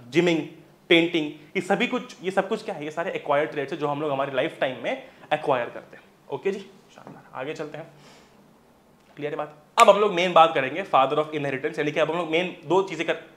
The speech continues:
के बारे में बात करने वाले हैं। पहला है monohybrid cross, है ना, दूसरा है dihybrid cross। okay, monohybrid cross and dihybrid cross। ये chapter के बाद मैं दो minute का break तुमको दूंगा, फिर हम लोग वापस start करेंगे,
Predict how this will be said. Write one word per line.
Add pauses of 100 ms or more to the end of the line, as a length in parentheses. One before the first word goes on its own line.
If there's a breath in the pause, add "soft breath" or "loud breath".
(180)
के
बारे
में
बात
करने
वाले
हैं। (340 soft breath)
पहला
है
monohybrid
cross, (380)
है
ना, (400 soft breath)
दूसरा
है
dihybrid
cross। (720)
okay, (580 soft breath)
monohybrid
cross
and
dihybrid
cross।
ये
chapter
के
बाद
मैं
दो
minute
का
break
तुमको
दूंगा, (480 soft breath)
फिर
हम
लोग
वापस
start
करेंगे,